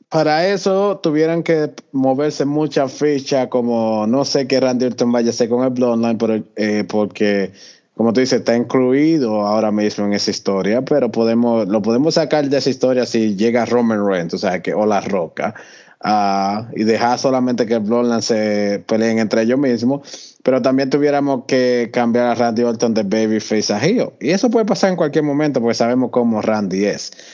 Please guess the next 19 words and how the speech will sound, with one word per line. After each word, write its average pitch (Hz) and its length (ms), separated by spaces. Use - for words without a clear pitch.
Pero 120 680
ese 165 500
es 147 60
mi 143 340
único, 135 960
eh, 107 540
fantasy 127 960
booking 104 560
right 107 180
now, 98 240
de 117 420
que 104 1200
Randy 135 640
Orton 117 600
contra 110 380
Cody 120 360
Rhodes 107 380
en 107 160
SummerSlam, 95 840